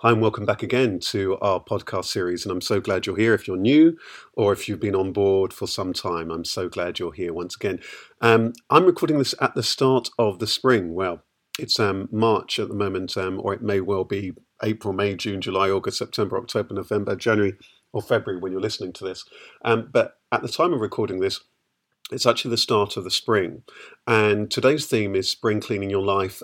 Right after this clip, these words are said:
and your business. Um, whatever the time, whatever the time of the year, whatever your phase in business,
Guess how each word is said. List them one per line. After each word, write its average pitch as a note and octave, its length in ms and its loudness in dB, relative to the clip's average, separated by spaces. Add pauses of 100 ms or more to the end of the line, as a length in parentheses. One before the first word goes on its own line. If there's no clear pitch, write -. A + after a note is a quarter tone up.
and G2+ 280 -2
your F#2+ 100 -2
business. - 540 -2 (400)
Um, A2+ 400 2
whatever C3 640 4
the A#2 140 -2
time, A2+ 420 2
whatever G2+ 240 0
the G2 100 -4
time G2+ 260 0
of F2+ 60 -4
the G2 60 -6
year, G#2 240 2
whatever F#2+ 320 0
your F#2+ 260 0
phase G#2 460 2
in F2+ 160 -6
business, F2+ 540 -4